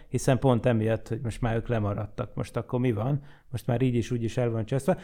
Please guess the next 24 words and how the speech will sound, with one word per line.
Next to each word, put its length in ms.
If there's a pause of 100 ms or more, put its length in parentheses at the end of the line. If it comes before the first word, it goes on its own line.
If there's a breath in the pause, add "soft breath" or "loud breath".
(140 loud breath)
Azért, 320
ne, 200
azért 300
nincsen 420
elcseszve, 680
ennek 320
az 140
új 120
generációnak 800
szerintem, 520
és 160
a 80
miénknek 500
is 120
persze, 460 (440 loud breath)
ö, 380 (140)
de 100
az 140
újaknak 500
is 340
marad 280
még 160
tennivaló 540
nyilván, 440